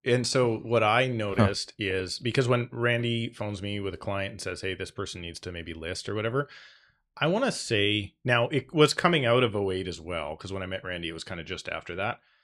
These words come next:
Speaker 1: So there could have been th-, a factor there. But I wanna say we used to help your clients three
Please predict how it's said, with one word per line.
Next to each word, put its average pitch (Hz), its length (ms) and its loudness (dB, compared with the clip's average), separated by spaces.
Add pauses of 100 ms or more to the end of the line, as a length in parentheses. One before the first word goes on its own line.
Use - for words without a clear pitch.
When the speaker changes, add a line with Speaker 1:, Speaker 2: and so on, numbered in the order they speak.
Speaker 1:
So 113 340 6
there 107 120 2
could - 160 0
have 101 80 2
been 90 320 -2 (140)
th-, 104 140 -6
a 92 80 -4
factor 85 400 -6
there. 82 300 -6 (400)
But 98 460 2 (840)
I 117 80 4
wanna 190 220 2
say 110 240 0
we 101 140 -2
used 104 240 -4
to 95 60 -6
help - 420 -4 (240)
your 104 220 -2
clients 95 600 -8 (280)
three 117 560 -4